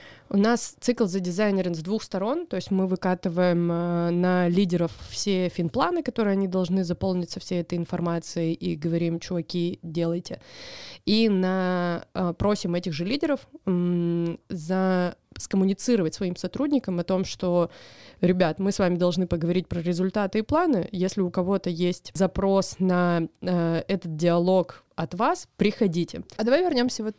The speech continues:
Speaker 2: э, к опционам и к тому, что у вас нет премии. Как это работает?
Speaker 1: Быстро проговорю про
Speaker 2: А,
Speaker 1: бенефиты.
Speaker 2: давай.
Speaker 1: Они для всех, э, равны. У нас нет ранжирования, там, в зависимости от уровня ответственности или еще чего-то, каких-то бенефитов. У всех есть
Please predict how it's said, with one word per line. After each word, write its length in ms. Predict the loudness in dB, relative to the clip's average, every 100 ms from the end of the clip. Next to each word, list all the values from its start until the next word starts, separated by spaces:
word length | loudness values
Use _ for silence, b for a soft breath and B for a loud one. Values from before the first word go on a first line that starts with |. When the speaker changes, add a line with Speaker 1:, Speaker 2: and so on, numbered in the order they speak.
| -2
Speaker 2:
э, 240 | 0 0
к 80 | -2
опционам 840 | -6 -4 2 2 2 2 0 -2 -6
и 80 |
к 80 | -6
тому, 220 | -2 -2
что 120 | -2 -6
у 40 |
вас 100 | -4
нет 160 | -4 -4
премии. 540 | -2 0 0 -4 -6
Как 160 | -8 -8
это 140 | -6
работает? 500 | -6 -4 -6 -6 -14 -10
Speaker 1:
Быстро 400 | -2 0 2 0
проговорю 460 | -2 0 2 2 0
про 240 | 2 2
Speaker 2:
А, 60 | 4
Speaker 1:
бенефиты. 440 | 4 4 4 4
Speaker 2:
давай. 180 | 4 2
Speaker 1:
Они 240 | 0 0 2
для 120 | 0
всех, 440 | 0 2 2 2
э, 340 | 0 2 2 2
равны. 500 | 2 2 4 4 2
У 120 | 0
нас 260 | 0 0
нет 180 | 0 0
ранжирования, 720 | 0 -2 0 0 2 0 0
там, 160 | -2 -6
в 40 |
зависимости 500 | -4 -4 -4 -6 -4
от 160 | -6 -2
уровня 520 | -2 0 0 -2 -6
ответственности 720 | -10 -8 -6 -6 -6 -6 -6
или 120 | -4 -4
еще 240 | -4 -6
чего-то, 600 | -8 -8 -4 -4 -4 -10
каких-то 380 | -10 -10 -8 -6
бенефитов. 540 | -4 -4 -2 -4 -4 -6
У 60 | -10
всех 320 | -4 -4 -4 -2
есть 260 | -2 -2